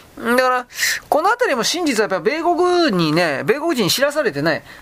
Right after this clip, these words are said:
あとね、例えばあの、歴代大統領のパネルっていうのがあります。ホワイトハウスの見学センター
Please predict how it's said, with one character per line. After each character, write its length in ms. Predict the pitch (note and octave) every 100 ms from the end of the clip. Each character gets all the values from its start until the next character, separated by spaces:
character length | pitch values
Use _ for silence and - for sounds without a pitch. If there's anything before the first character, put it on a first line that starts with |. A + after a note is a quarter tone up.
| -
あ 160 | -
と 120 | - F4
ね、 280 | E4 B3 G3
例 200 | A#3 D#4+
え 40 |
ば 140 | D4+ A#3
あ 40 |
の、 260 | A3 A3 G#3+ - - - - - - - - - - - -
歴 240 | G3+ D4
代 160 | F#4+ G#4+
大 160 | G#4 G#4
統 160 | G#4+
領 80 | G4+
の 100 | B3
パ 140 | G#3
ネ 120 | G#3+ A#3
ル 60 |
っ 20 | B3
て 100 | G3+
い 20 |
う 40 |
の 0 |
が 20 |
あ 20 | D3+
り 60 |
ま 100 | D3
す。 160 | C#3 -
ホ 100 | - B3+
ワ 100 | C4
イ 40 |
ト 100 | C4
ハ 40 | C#4+
ウ 60 |
ス 60 | G3
の 100 | E3
見 120 | G#3
学 160 | A3+ A3+
セ 140 | B3+
ン 60 | G#3+
タ 220 | D#3
ー 40 | C#3